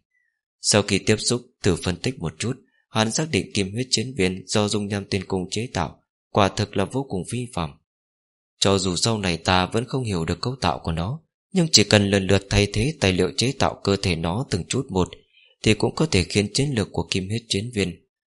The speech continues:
tăng lên một cách chóng mặt. Thụ vũ đấu viên cường đại bên trên phương diện dùng tài liệu luyện chế. Lúc đó thì có được Trịnh Tiến tham gia, cho nên phẩm cấp của tài liệu cao hơn hẳn kim huyết chiến viên.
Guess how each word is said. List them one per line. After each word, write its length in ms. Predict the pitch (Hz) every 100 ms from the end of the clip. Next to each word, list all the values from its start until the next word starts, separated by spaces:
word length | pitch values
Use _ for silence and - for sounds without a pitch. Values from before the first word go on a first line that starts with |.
| _ -
tăng 200 | 101 92
lên 140 | 92
một 100 | 82
cách 200 | - 110
chóng 280 | - 110 170
mặt. 160 | 90 - _ _ _ _ _ _ _ _ _ _ -
Thụ 160 | 120 104
vũ 220 | 110 110
đấu 200 | 113 135
viên 440 | 117 101 92 -
cường 240 | 107 92 85
đại 220 | 80 -
bên 200 | 95 101
trên 180 | - 95 -
phương 160 | 98
diện 240 | 92 90 69
dùng 240 | 92 82
tài 140 | 90
liệu 220 | 85 85 -
luyện 280 | - 95 -
chế. 280 | - 92 135 - _ _ _ _ _ -
Lúc 240 | 117 120 -
đó 340 | 98 104 151 -
thì 100 | 98
có 160 | 135
được 180 | 127 87
Trịnh 180 | - 95 -
Tiến 180 | 107 127
tham 200 | 101 90
gia, 300 | 92 87 85 _ _ _ -
cho 120 | 110
nên 240 | 98 92
phẩm 220 | - 80 -
cấp 140 | 87 -
của 100 | 90
tài 180 | 87
liệu 200 | 82 87 -
cao 200 | 98 95
hơn 160 | 107 104
hẳn 220 | 92 80
kim 220 | - 90
huyết 140 | 104 -
chiến 200 | 107 123
viên. 160 | 107